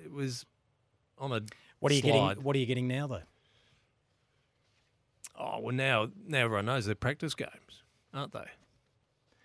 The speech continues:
Speaker 2: That's my point. So the people can vote now. Uh, you can jump onto our Twitter handle, Twitter handle, uh, at the Run Home, S E N S A.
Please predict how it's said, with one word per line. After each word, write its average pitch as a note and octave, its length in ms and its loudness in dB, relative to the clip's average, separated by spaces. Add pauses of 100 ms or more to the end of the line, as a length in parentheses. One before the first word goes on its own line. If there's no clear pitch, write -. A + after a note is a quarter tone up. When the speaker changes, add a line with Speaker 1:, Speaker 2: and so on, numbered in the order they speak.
(220)
Speaker 2:
That's - 180 -10
my B2 120 0
point. F#3 380 0 (1200)
So A#2 180 -4
the G#2+ 100 -6
people C#3 300 -4
can C3 180 -4
vote C3 280 0
now. C#3 360 -2 (100)
Uh, A#2 80 -2
you A2+ 120 -2
can A2 160 -6
jump C3 260 0
onto A#2 180 0
our G#2 120 2
Twitter C#3 380 -4
handle, D3 480 -4 (100)
Twitter G3 340 0 (200)
handle, A#2+ 440 -4 (280)
uh, A2+ 240 2 (380)
at C#3+ 220 4
the A#2+ 100 -2
Run C3+ 280 2
Home, C3 440 0
S B2+ 200 -2
E A2+ 120 -2
N A2 200 -2
S A2 260 -4
A. E3 380 -2